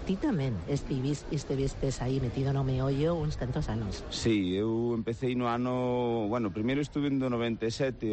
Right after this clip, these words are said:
Speaker 2: ao, ao dous mil colaborando na Feira Mostra, cando estaba de prácticas no Concello, e logo desde o ano dous mil un hasta o ano dous mil once,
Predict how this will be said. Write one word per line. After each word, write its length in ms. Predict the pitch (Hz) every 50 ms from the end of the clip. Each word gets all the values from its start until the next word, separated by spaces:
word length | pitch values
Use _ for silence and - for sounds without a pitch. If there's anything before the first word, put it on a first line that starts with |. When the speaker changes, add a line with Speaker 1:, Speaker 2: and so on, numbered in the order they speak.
| 104
Speaker 2:
ao, 560 | 101 101 98 92 87 87 85 80 78 78 73 -
ao 140 | - 92 98
dous 240 | 98 98 98 95 104
mil 480 | 123 135 139 127 120 110 98 92 78 - -
colaborando 560 | 90 90 92 90 92 95 104 107 107 107 104
na 160 | 98 98 98
Feira 240 | 101 104 90 95 101
Mostra, 540 | 117 143 151 143 - - 135 139 147 160 - - - 127 - -
cando 160 | 85 87 85
estaba 320 | 87 - - 90 90 95 92
de 80 | 92
prácticas 560 | 87 - 101 101 92 - 101 92 - 92 95
no 80 | 101 90 85
Concello, 500 | 98 104 107 104 135 123 113 104 - - 143 - - - - - - - - -
e 60 | 98
logo 240 | 107 113 113 120 127
desde 240 | 123 127 120 107 113
o 80 | 117 117
ano 220 | 120 123 127 120
dous 240 | 120 120 120 110 113
mil 240 | 117 120 120 120 131
un 400 | 135 131 131 131 135 135 - - - - -
hasta 300 | - 90 101 - - 95 95
o 60 | 101
ano 140 | 107 110 110
dous 140 | 113 110 98 107
mil 140 | 113 113 117
once, 460 | 120 123 123 113 - - 117 110